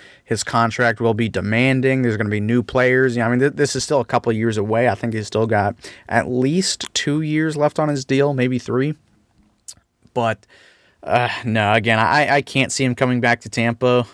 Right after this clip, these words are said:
Uh, <laughs> uh, yeah, I hate to break it to you, but at the same time, we've got a great team. There, you know, there's no reason to really be looking back and begging for Gord. We still got a team that's in the conference finals right now. Uh, support, support him independently. Again, you know, again, I was,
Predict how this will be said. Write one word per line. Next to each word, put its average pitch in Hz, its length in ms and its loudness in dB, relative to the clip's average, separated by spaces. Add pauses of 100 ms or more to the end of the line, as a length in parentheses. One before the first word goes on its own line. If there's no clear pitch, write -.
(140)
Uh, 98 340 -2 (600)
<laughs> - 800 -18
uh, 107 300 2
yeah, 113 220 4
I 104 80 4
hate 131 160 2
to 117 80 -2
break 113 240 2
it 101 100 -8
to 107 80 -2
you, 98 140 0
but 95 260 -2 (360)
at - 80 -6
the - 80 -10
same 127 260 0
time, 127 240 2
we've 110 120 -2
got 98 140 2
a 104 40 -4
great 110 500 0
team. 123 280 2
There, 120 80 2
you 120 120 0
know, 117 200 -2
there's 107 160 -4
no 123 140 0
reason 117 320 2
to 113 60 0
really 110 160 2
be 110 140 -2
looking 113 340 0
back 113 340 2
and 107 100 -4
begging 113 320 0
for 110 160 -2
Gord. 110 360 0
We 110 80 -6
still 117 240 0
got 117 100 2
a 110 60 2
team 123 260 -2
that's 117 180 -4
in 131 60 0
the 113 80 -4
conference 113 400 -2
finals 110 400 -2
right 110 180 0
now. 107 340 0 (360)
Uh, 110 240 2
support, 151 460 -2
support 170 320 0
him 196 100 -2
independently. 135 680 0
Again, 120 300 0
you 120 80 -2
know, 107 260 2
again, 117 280 2
I 113 180 4
was, 113 340 -2